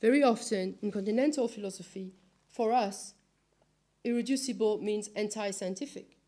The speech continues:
irreducible to, uh, mathematics or, or physical reality. Until then,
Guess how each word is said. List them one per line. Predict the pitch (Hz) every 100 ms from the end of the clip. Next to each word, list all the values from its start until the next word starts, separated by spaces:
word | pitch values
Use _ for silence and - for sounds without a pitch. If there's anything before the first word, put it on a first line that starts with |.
| _ _ _ -
irreducible | 247 226 254 254 196 208 208
to, | - 214 208 208 _ _ _ -
uh, | 202 185 185 170 135 - - _ _ _ _ -
mathematics | 214 214 226 311 311 262 247 -
or, | 208 196 196 - _ _ -
or | 208
physical | 196 - 247 330 233 196 185 -
reality. | 208 190 180 175 - 151 - _ _ _ _ _ _ _ _ _ - _ _ _ _ _ _ _ _ _ _ _ - -
Until | 247 254 359 269
then, | 254 214 202